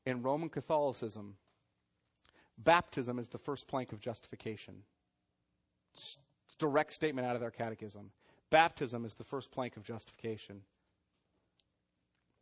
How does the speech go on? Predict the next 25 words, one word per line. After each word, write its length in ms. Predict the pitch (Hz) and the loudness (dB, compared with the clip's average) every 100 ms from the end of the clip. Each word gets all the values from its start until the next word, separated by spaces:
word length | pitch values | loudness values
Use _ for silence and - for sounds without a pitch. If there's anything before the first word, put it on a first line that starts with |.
| - | -4
Usually 440 | 123 143 135 143 | 0 0 2 0
take, 320 | 135 135 - - | 4 2 2 -6
usually 420 | 123 139 139 127 | -4 -2 0 2
baptized 540 | 127 135 - 135 120 | 6 6 6 2 2
as 120 | 117 | -2
an 80 | 117 | -4
infant, 400 | 135 - 214 - - _ _ _ - | -4 -2 -4 -4 -18 _ _ _ -6
and 140 | 120 | 4
that 100 | 139 | 6
is 80 | 127 | 6
the 100 | 117 | -2
first 380 | - 151 160 - _ - | -2 0 0 -2 _ -4
plank 360 | - 156 110 | 2 4 2
of 160 | 110 98 | -6 -10
it. 100 | 92 _ _ _ _ _ _ _ _ _ - | -12 _ _ _ _ _ _ _ _ _ -4
You're 200 | 131 135 | -2 0
then 220 | 127 147 | 0 0
justified. 760 | 135 170 - - - 107 95 - - _ _ _ _ _ _ - | 0 -2 -2 -8 -8 -6 -6 -10 -18 _ _ _ _ _ _ -6
The 80 | 117 | 0
moment 360 | 135 147 151 | 2 2 0
you 140 | 131 135 | -2 -2
commit 380 | - 131 151 - | 0 0 0 0
a 120 | 117 | 0
mortal 440 | 113 117 131 123 117 | 0 0 0 0 -2
sin, 440 | - 180 226 | -2 -2 0